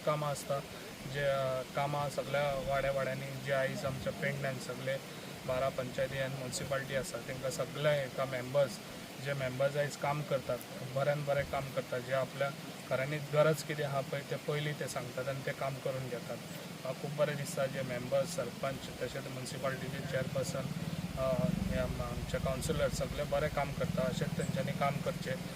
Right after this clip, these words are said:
आनी लोकांक, अ, अशेंच जे आयज, अ, काम करता जाल्यार लोक तेच्या फाटल्यान रावतात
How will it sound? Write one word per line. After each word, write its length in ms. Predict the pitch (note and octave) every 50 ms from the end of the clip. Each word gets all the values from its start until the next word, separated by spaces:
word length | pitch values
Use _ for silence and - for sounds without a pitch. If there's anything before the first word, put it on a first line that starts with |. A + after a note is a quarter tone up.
| - - - - C3+
आनी 420 | C3 C3 C3+ C3+ C3+ C3+ C3 C3
लोकांक, 460 | C3+ C3+ B2 - C#3 C#3+ C#3+ C#3+ C#3 C3+
अ, 360 | C3 C3 B2+ B2+ C3 C3 C3
अशेंच 220 | B2 - D3+ D3 D3 - C#3 D3 D3 - - - - - C3
जे 80 | D3 D#3
आयज, 380 | D3 C#3+ D3+ D3 C#3 - D3
अ, 260 | D3 C#3+ C#3 C#3 C#3 C3+ -
काम 200 | D#3+ D#3 D#3+ E3
करता 280 | D#3 D#3 D3 C#3+ - D3
जाल्यार 200 | C#3+ D3 D3 D3
लोक 140 | D3+ D3+
तेच्या 260 | - - D3 C#3+ D3+ C#3
फाटल्यान 400 | - C3+ B2+ C3 C3+ C#3 C#3+ C#3+
रावतात 300 | C#3+ C3+ B2+ B2 B2+